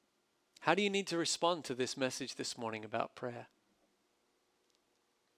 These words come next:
I'm trusting that God will lead you in the answer of that question. Perhaps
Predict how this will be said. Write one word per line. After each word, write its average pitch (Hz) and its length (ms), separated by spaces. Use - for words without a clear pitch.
I'm 139 140
trusting 190 440
that 139 180
God 143 240
will 127 140
lead 127 320
you 113 280
in 127 140
the 123 140
answer 123 360
of 113 80
that 113 240
question. 107 540
Perhaps - 880